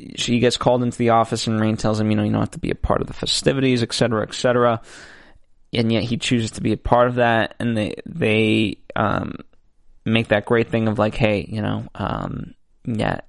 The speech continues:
at night we do these things." Um, and I, I love the inclusion of these traditions. Um, not that the traditions themselves are great, because by no means has any of the, uh,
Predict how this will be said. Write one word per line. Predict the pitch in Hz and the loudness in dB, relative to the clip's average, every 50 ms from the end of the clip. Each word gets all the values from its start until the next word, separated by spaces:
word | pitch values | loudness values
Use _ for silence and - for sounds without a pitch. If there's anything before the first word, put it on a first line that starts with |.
| - - _ | -20 -6 _
at | - - - | -4 -4 -4
night | - 113 120 120 120 113 82 | -2 0 0 2 2 0 0
we | - 120 117 | -2 -6 -4
do | - - - | -4 -4 -4
these | - - - - - | -4 -4 -4 -6 -4
things." | - 127 131 127 127 127 123 - - - - - - - - - - - - - | -2 0 2 2 2 0 0 -2 -4 -10 -12 -14 -20 -20 -20 -20 -20 -20 -8 -2
Um, | 104 110 110 110 104 101 - - - | 0 2 2 2 2 0 -2 -4 -4
and | - 110 113 | -2 0 2
I, | 104 101 117 117 - - - - - - - - - - - _ _ - - _ - - - - - - - | 2 2 2 0 -2 -6 -10 -20 -20 -20 -20 -20 -20 -20 -20 _ _ -20 -20 _ -20 -20 -20 -20 -20 -4 0
I | 123 127 131 | 0 2 2
love | 131 139 143 147 151 151 151 156 147 143 147 151 139 | 2 2 2 2 4 4 4 2 0 -2 -6 -6 -2
the | 127 127 | 0 0
inclusion | 120 117 - - - - - 143 143 139 135 127 135 135 - | 0 0 -2 -4 -8 -2 2 4 6 6 6 6 4 2 4
of | 95 120 113 113 | 2 0 0 0
these | 117 113 113 107 - | 0 0 0 0 -2
traditions. | - - - 110 117 - 117 113 - - 123 120 120 123 123 - - - - - - - - - - - - - | -6 -6 -6 -6 0 0 0 0 2 0 0 0 0 -2 -4 -8 -12 -14 -20 -20 -20 -20 -20 -20 -20 -14 -4 0
Um, | 104 107 107 104 104 110 113 | 2 2 2 2 2 2 2
not | 113 113 117 - | 2 0 0 0
that | 117 110 - | -4 -6 -6
the | - - | -14 -14
traditions | - - - - 123 117 110 - - 123 113 113 | -14 -14 -8 -2 -2 -2 -2 -2 -2 -4 -4 -2
themselves | - 113 113 110 - - 123 117 117 110 110 107 - - - | -4 -4 -4 -2 0 2 4 4 4 2 0 -4 -6 -2 0
are | 110 107 107 107 - - - _ - - | 2 2 2 0 -4 -14 -20 _ -16 -8
great, | - 107 110 110 117 139 139 - - | -2 2 4 4 4 2 0 -2 -6
because | - 113 120 110 107 | -4 -2 0 -2 -2
by | 120 - 117 107 - - - 104 107 | -2 -4 -4 -6 0 0 0 0 2
no | 110 113 113 113 | 2 2 2 2
means | 113 117 113 113 113 - | 2 0 0 0 0 0
has | 113 110 113 113 113 - | 0 0 0 0 -2 -2
any | - 120 120 117 | -2 0 0 0
of | 113 110 | 0 0
the, | - 117 117 117 117 117 - - | 0 0 0 0 0 -2 -4 -4
uh, | - 107 104 104 107 98 92 - | -2 0 0 2 2 2 2 0